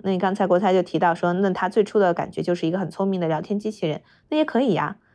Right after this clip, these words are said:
它可以是一个聪明的聊天机器人，有意识地去帮助，呃，无论是说你是一个硬件设备，还是说怎么样一个交互的平台，更好地去收集数据。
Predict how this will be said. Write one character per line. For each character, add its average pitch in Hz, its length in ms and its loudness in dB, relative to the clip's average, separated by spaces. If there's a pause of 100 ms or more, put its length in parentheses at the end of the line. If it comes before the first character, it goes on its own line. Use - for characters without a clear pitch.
它 208 140 2
可 240 140 2
以 202 80 8
是 208 160 2
一 202 40 4
个 202 140 4
聪 247 140 0
明 240 120 2
的 208 80 4
聊 175 140 4
天 202 160 0
机 208 160 -4
器 196 140 -2
人， 175 180 2
有 170 140 0
意 220 160 0
识 - 120 -8
地 180 120 4
去 190 320 2 (320)
帮 302 200 2
助， 185 360 4
呃， 156 260 0
无 156 140 -2
论 180 200 2
是 175 140 -2
说 175 160 0
你 160 140 -4
是 170 160 -4
一 156 120 -2
个 165 280 2 (300)
硬 220 120 4
件 208 160 2
设 202 200 0
备， 175 120 2
还 170 200 -4
是 175 100 -2
说 180 160 0
怎 - 140 -4
么 170 100 -8
样 175 120 -2
一 165 60 -4
个 175 80 2
交 214 220 2
互 233 220 2
的 160 100 2
平 160 260 -6
台， 196 320 -6 (200)
更 220 160 2
好 - 200 -4
地 170 140 0
去 185 320 2 (160)
收 311 240 2
集 - 220 -4
数 156 180 -2
据。 - 300 -10